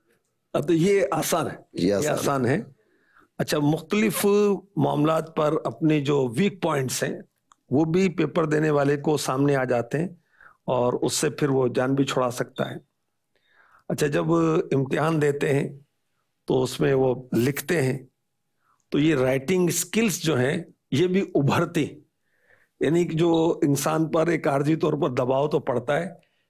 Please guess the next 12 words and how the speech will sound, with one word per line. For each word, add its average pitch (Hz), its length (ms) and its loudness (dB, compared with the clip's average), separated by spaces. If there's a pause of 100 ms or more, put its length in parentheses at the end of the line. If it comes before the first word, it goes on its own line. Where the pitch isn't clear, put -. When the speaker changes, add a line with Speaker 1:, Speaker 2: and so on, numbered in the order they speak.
(140)
Speaker 1:
लेकिन 156 320 2
इस 180 120 0
प्रेशर 165 500 -2
में, 170 180 2
इस 170 120 -4
दबाव 147 360 0
में 160 360 0
इंशाल्लाह 143 500 2
बहुत 185 420 0
सारी 165 240 0
सलाहियतें 147 540 0
उभरेंगी, 151 600 2